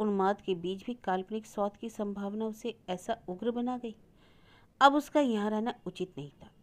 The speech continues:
उसकी नौकरी ही तो मालती को लेकर थी, उसी की देखरेख के लिए उसकी नियुक्ति की गई थी।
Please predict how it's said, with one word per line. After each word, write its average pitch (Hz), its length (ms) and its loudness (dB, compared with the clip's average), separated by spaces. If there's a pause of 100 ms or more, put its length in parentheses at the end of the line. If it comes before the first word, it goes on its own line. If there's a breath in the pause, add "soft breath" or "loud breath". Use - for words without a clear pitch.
(320)
उसकी - 240 -4
नौकरी 160 340 0
ही 196 120 -6
तो 220 120 -4
मालती 156 340 -2
को 143 100 -6
लेकर 131 320 -8
थी, - 220 -20 (120)
उसी 190 220 -8
की 185 120 -4
देखरेख 160 440 -2
के 147 100 -6
लिए 156 140 -2
उसकी 226 240 -8
नियुक्ति 170 380 -4
की - 180 -12
गई 147 160 -12
थी। - 180 -20